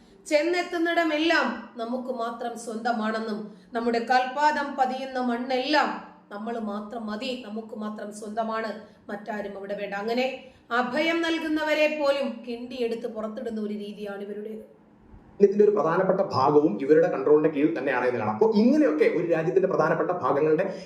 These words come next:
Speaker 2: എല്ലാ തരത്തിലുള്ള അധികാരവും ഇവരുടെ കയ്യിലുള്ളത് കൊണ്ടാണ് ഇവരെ ഒരു ക്വാസി സ്റ്റേറ്റ് എന്ന് തന്നെ വിശേഷിപ്പിക്കുന്നത്. പക്ഷേ ഇവരുടെ ഈ ഒരു അധികാരത്തെയോ അല്ലെങ്കിൽ ഇവരുടെ ഈ ഒരു ഗവൺമെന്റിനെയോ ഒന്നും ആരും റെക്കഗ്നൈസ് ചെയ്യാൻ ഇതുവരെ തയ്യാറായിട്ടില്ല.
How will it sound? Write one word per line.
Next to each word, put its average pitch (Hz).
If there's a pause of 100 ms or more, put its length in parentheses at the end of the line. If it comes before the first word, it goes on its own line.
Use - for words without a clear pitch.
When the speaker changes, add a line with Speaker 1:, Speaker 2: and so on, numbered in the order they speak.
(120)
Speaker 2:
എല്ലാ 220
തരത്തിലുള്ള 185
അധികാരവും 160
ഇവരുടെ 151
കയ്യിലുള്ളത് 143
കൊണ്ടാണ് 127
ഇവരെ 156
ഒരു 156
ക്വാസി 175
സ്റ്റേറ്റ് 214
എന്ന് 165
തന്നെ 160
വിശേഷിപ്പിക്കുന്നത്. 151 (360)
പക്ഷേ -
ഇവരുടെ 294
ഈ 302
ഒരു -
അധികാരത്തെയോ 190
അല്ലെങ്കിൽ 190
ഇവരുടെ 190
ഈ 202
ഒരു 165
ഗവൺമെന്റിനെയോ 170
ഒന്നും 165
ആരും 147
റെക്കഗ്നൈസ് 190
ചെയ്യാൻ 151
ഇതുവരെ 143
തയ്യാറായിട്ടില്ല. 117